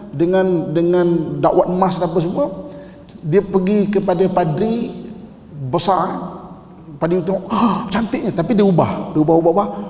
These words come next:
"Oh, cantiknya, cantiknya, cantiknya. Berapa kau nak jual?" Dia jual dengan harga yang mahal. Untung dia. Dia pergi pada Taurat pula.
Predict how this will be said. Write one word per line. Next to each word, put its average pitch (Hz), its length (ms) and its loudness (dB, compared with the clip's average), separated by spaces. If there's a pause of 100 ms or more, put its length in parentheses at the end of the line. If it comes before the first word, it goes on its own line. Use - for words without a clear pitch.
(140)
"Oh, 311 240 4
cantiknya, 302 640 -2
cantiknya, 262 480 -6
cantiknya. 240 480 -4 (320)
Berapa 208 160 2
kau 269 160 2
nak - 80 -6
jual?" 180 480 -2
Dia 165 80 2
jual 180 240 2
dengan 170 160 0
harga 156 160 -2
yang 147 80 -4
mahal. 143 240 -6 (560)
Untung 175 320 2
dia. 123 160 -2 (1200)
Dia 156 80 0
pergi 208 320 2
pada 220 160 4
Taurat 196 400 4
pula. 147 200 -2